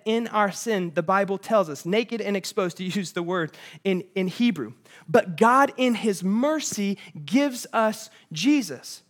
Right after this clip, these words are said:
And so what Psalm one thirty-nine does for me is it shows this picture and these attributes of God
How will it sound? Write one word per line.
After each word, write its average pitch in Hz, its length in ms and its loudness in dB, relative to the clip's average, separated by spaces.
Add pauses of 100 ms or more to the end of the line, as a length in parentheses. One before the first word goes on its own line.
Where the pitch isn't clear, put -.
(300)
And 240 120 2
so 262 100 -2
what 294 220 0
Psalm 269 400 2
one 262 180 2
thirty-nine 254 540 -2
does 262 260 2
for 240 100 -2
me 233 260 2 (200)
is 220 140 -2
it 214 100 -4
shows 302 380 0
this 254 180 -6
picture 262 500 -6 (140)
and 233 100 2
these 226 220 -2
attributes 254 540 0
of 175 240 -4
God 196 280 2